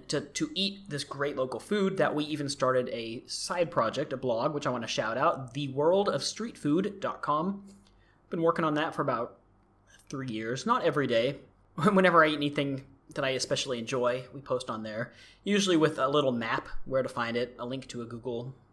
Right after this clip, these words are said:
Google map, where to find it, and just some pictures, really.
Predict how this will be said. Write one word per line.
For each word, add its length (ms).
Google 220
map, 260
where 120
to 60
find 280
it, 240
and 100
just 120
some 100
pictures, 400
really. 240